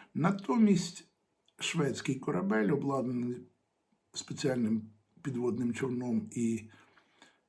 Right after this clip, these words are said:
підводним дзвоном, водолазним дзвоном, насправді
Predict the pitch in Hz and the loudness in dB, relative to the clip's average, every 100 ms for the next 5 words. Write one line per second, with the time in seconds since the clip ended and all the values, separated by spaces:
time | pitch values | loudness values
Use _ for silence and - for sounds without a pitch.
0 | _ _ _ _ _ _ _ _ _ _ | _ _ _ _ _ _ _ _ _ _
1 | _ _ _ - 135 117 131 110 120 117 | _ _ _ -2 -2 2 2 2 2 0
2 | 107 - - _ _ _ - 117 110 151 | -2 -6 -20 _ _ _ -10 -8 0 4
3 | 202 190 165 165 - - _ _ _ 123 | 6 4 2 0 -4 -14 _ _ _ -2
4 | 131 143 135 117 123 113 110 160 202 175 | 4 6 6 4 2 2 2 0 0 0
5 | 143 - _ _ - _ _ _ _ _ | -2 -8 _ _ -20 _ _ _ _ _
6 | 120 135 - 208 190 165 - | -6 -6 -4 -2 0 0 -2